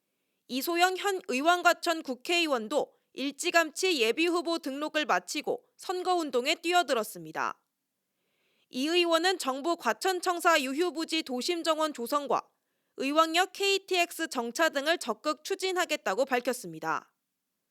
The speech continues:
국민의힘에선 기후위기 대응 실천연대 대표 김진숙 예비 후보가 출사표를 던졌습니다.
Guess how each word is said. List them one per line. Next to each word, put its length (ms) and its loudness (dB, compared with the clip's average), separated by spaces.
국민의힘에선 1000 2
기후위기 720 0
대응 360 2
실천연대 720 -2
대표 500 -4
김진숙 720 -2
예비 260 2
후보가 460 2
출사표를 680 2
던졌습니다. 880 -4